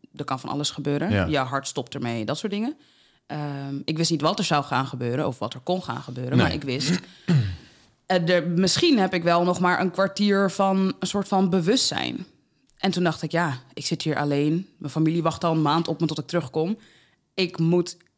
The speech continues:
Speaker 1: iets naar ze schrijven." Dus toen heb ik een afscheidsbrief geschreven.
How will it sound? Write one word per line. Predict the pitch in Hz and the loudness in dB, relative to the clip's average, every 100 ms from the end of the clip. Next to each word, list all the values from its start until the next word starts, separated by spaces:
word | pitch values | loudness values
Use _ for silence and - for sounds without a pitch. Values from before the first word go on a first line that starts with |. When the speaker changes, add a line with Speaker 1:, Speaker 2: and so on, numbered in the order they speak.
| - | -4
Speaker 1:
iets | 202 240 - - - | 0 0 0 -4 -4
naar | 175 170 160 143 | -2 0 0 0
ze | 160 | -4
schrijven." | - 160 135 131 | -4 -2 -2 -4
Dus | 190 | -6
toen | 170 | -4
heb | 151 | -4
ik | 139 | -6
een | |
afscheidsbrief | - - 170 - 135 | -6 -6 -6 -6 -8
geschreven. | - - - - | -10 -14 -14 -14